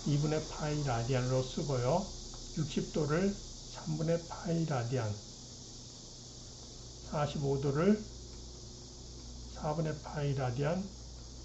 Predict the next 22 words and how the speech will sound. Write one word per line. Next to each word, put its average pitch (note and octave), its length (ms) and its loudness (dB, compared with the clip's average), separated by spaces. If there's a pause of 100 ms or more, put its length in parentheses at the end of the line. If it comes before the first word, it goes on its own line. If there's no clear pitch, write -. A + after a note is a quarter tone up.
(300)
삼십 E3 440 0
도를 F3 380 4 (1080)
육분의 D#3+ 580 2
파이 E3 400 -2 (460)
라디안으로 B2 640 2
쓰죠. C#3+ 440 -2 (600)
그래서 B2+ 320 -2 (600)
이 D#3+ 140 6 (260)
도, E3 280 8
이 E3 160 6 (100)
파, F3+ 180 0 (240)
백-, F#3+ 180 4
삼백육십 G3 600 6
도는, E3+ 360 6 (760)
삼백육십 D3+ 560 2
도는 F3 420 4
이 D3 140 6 (100)
파이 E3+ 380 0
라디안으로 B2 580 0 (160)
쓸 E3 120 0
수가 - 320 -4
있겠습니다. C3 600 -2